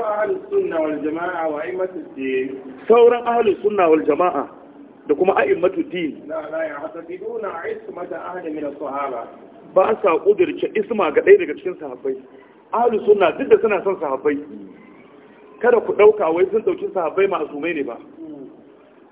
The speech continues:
Speaker 2: Suna son sahabbai, amma sahabbai suna iya, suna iya dacewa, suna iya yin kuskure.
Speaker 1: Wala qaraba.
Speaker 2: Sannan ba su ɗauki sahabba,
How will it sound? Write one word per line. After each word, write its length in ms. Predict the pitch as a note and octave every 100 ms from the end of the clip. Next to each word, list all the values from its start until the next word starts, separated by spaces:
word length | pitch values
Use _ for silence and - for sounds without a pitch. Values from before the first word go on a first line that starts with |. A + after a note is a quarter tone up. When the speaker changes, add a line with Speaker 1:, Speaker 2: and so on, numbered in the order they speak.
| -
Speaker 2:
Suna 240 | C4+ B3 G3+
son 160 | A#3 A3 G3
sahabbai, 340 | E3+ E3 G#3+ G#3+
amma 320 | E3+ F#3 G3+ F#3
sahabbai 420 | E3 D3+ G3 G3+
suna 240 | G#3+ F3+
iya, 300 | F#3+ F#3+ F#3 - - - -
suna 180 | G3+ F#3 G3
iya 120 | F#3+
dacewa, 440 | G3+ A3 G#3 F3+
suna 160 | F#3 F3+
iya 160 | E3+ E3
yin 80 | -
kuskure. 360 | D3 D#3+ C3+ - - - - - - - - - - - - - - - - - - - - -
Speaker 1:
Wala 220 | F#3 F#3+
qaraba. 580 | F3+ E3 D#3+ D#3+ B2+ A#2 - - - - - -
Speaker 2:
Sannan 280 | G3 A#3+ A#3+
ba 80 | G#3+
su 80 | G#3
ɗauki 300 | F#3+ F#3+ C4+
sahabba, 400 | B3+ F#3 E3+ F#3